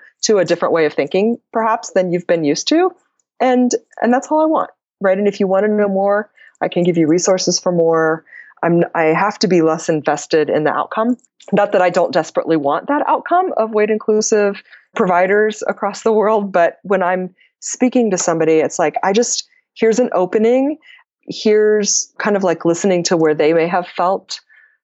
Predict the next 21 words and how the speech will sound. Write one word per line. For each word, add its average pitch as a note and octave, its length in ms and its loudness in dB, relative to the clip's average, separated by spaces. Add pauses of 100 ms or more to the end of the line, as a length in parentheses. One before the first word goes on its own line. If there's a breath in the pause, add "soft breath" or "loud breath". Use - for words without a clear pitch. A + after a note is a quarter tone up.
stuck - 540 -2
in G#3+ 140 2
the G#3+ 120 0
traditional G#3+ 380 0
paradigm, G#3+ 500 0
what D3+ 160 0
their D3+ 160 2
frustrations G#3+ 600 -2
are, G3+ 240 0
kind B3 160 0
of A#3 80 -4
finding A3 320 0
out G3 140 0
where F#3+ 100 0
somebody's F#3 400 0
starting E3 340 0
from C#4 320 0 (380 loud breath)
so - 160 -2
that E3 180 2
I D#3 160 0
can, D3 460 -2